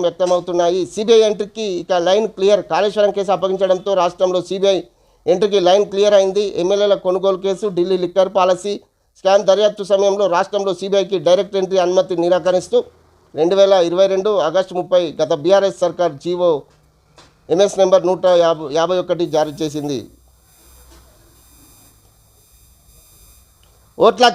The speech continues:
చోరీపై హైడ్రోజన్ బాంబు పేల్చుతాం. ఓట్ల చోరీ వ్యవహారంలో తాము ఇప్పటికే అణుబాంబులు పేల్చామని, ఇక త్వరలో హైడ్రోజన్ బాంబులు పేలుస్తామని రాహుల్ గాంధీ హెచ్చరించారు. దీంతో ప్రధాని మోదీ ముఖం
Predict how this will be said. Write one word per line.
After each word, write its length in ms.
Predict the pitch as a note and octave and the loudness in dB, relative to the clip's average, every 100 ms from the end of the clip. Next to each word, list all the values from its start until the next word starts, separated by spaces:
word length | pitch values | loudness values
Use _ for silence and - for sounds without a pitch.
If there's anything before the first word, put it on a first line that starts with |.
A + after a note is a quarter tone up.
| A#3+ | 2
చోరీపై 520 | A#3 A#3+ G3+ A3+ F#3+ - | 0 0 2 0 0 -6
హైడ్రోజన్ 480 | C#3+ F#3+ A3 G#3 A3 | -4 0 0 2 0
బాంబు 260 | F#3 G3 G#3+ | 2 -2 -2
పేల్చుతాం. 480 | G#3 F#3+ - D#3+ C3 - | -4 -4 -2 -4 -4 -6
ఓట్ల 300 | F#3+ G#3 G#3 | -4 -2 0
చోరీ 140 | G3+ F#3+ | 0 2
వ్యవహారంలో 520 | F#3 F#3+ G3+ G3 A3+ | 4 4 4 2 -2
తాము 300 | - F3+ F3+ | -4 -2 -2
ఇప్పటికే 340 | F3 F#3 F3+ | -2 -4 -2
అణుబాంబులు 460 | F3 E3+ F3+ F3+ F3+ | -2 0 -2 -2 -4
పేల్చామని, 540 | F3 E3 F3 F3 F#3 | -4 -2 0 0 0
ఇక 120 | F3 | -2
త్వరలో 380 | E3 D#3+ D#3+ F3 | -4 -2 0 2
హైడ్రోజన్ 420 | D#3+ D3+ F3+ F3+ | 2 0 -2 0
బాంబులు 280 | D#3+ D#3+ D#3 | 0 -2 -2
పేలుస్తామని 600 | D3 D3+ D#3 E3+ E3 G3+ | -4 -6 -4 -2 0 0
రాహుల్ 220 | E3+ D3+ | 0 0
గాంధీ 220 | D#3 D#3 D3 | 0 -2 -4
హెచ్చరించారు. 480 | E3+ E3 E3 F3+ - _ _ _ _ | -4 -4 -2 -2 -4 _ _ _ _
దీంతో 320 | F3+ G3+ G#3 | -2 0 0
ప్రధాని 380 | G3+ F3 G3 G#3+ | 0 2 2 2
మోదీ 300 | G3+ F#3 F3+ | 2 0 0
ముఖం 420 | E3 D#3+ F#3 F#3 | -2 -2 -2 -2